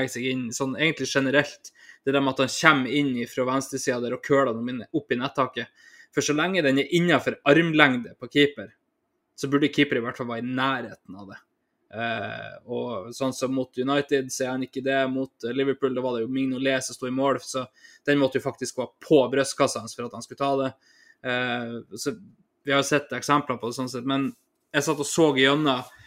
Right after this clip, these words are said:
og grunnen til at jeg kaller det overrated, det er fordi at på alle sånne compilations med de beste femti fra det siste tiåret, eh, de beste tjue, bla, bla, bla, så kommer det målet der. Eh,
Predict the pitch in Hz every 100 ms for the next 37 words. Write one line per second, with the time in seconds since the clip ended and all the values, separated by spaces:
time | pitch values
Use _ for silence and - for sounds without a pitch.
0 | - - - 135 143 156 135 127 117 139
1 | 139 123 123 143 135 139 147 127 135 139
2 | 131 - 143 156 160 131 123 131 123 -
3 | 123 135 131 127 131 120 127 127 120 131
4 | - 135 - 131 127 - 117 120 127 123
5 | 123 120 123 - 127 123 123 120 127 _
6 | _ _ 123 120 120 123 127 131 - 123
7 | 131 131 123 131 131 127 135 147 - 185
8 | 170 127 131 135 147 120 107 120 _ _
9 | _ _ _ 127 123 123 123